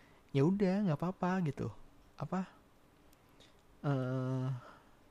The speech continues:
eh, namanya juga pendapat gitu kan, ya pasti ada, ada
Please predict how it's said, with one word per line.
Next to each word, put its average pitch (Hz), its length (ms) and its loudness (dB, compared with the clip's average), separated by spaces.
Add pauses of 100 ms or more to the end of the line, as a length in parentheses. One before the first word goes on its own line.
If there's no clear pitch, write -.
(220)
eh, 160 60 4
namanya 160 260 6
juga 139 160 2
pendapat 139 560 0
gitu - 80 -4
kan, 165 240 -2
ya 143 80 -2
pasti - 240 -4
ada, 113 240 0 (460)
ada 120 120 0